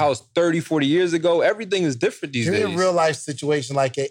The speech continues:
Speaker 2: a, a negotiation that you remember. Like, they started high and you, you got it for where you wanted it.
Speaker 1: Uh, this guy, he wanted two hundred, he wanted two hundred and six, he wanted two hundred and seventy-five thousand dollars for his house.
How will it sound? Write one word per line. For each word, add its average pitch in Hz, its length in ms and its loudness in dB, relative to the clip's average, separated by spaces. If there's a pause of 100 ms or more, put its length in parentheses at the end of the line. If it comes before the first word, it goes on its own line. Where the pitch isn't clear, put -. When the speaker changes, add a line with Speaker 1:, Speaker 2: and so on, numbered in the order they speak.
(120)
Speaker 2:
a, 139 240 0
a 139 100 -2
negotiation 143 760 -2
that 131 180 -6
you 151 80 -2
remember. 127 720 -2
Like, 120 240 -6
they 147 100 -4
started 147 380 2
high 139 520 2 (580)
and 127 260 0
you, 131 300 -4 (240)
you 131 100 -8
got 135 240 2
it 127 80 0
for - 120 -18
where 131 120 -2
you 123 140 -2
wanted 113 240 -6
it. - 100 -20 (680)
Speaker 1:
Uh, 135 400 2
this 143 200 -2
guy, 143 360 2
he 151 160 0
wanted 143 460 -2 (120)
two 185 220 -8
hundred, 160 640 -2 (100)
he 196 140 -12
wanted 175 480 -2
two 208 320 -8
hundred 175 360 -4
and 131 400 -2
six, - 520 -6
he 214 100 -10
wanted 190 320 -2
two 208 240 -10
hundred 190 220 -2
and 135 160 -4
seventy-five 156 800 -2
thousand 139 360 0
dollars 135 260 -2
for 127 60 -12
his 113 120 -12
house. 131 380 -2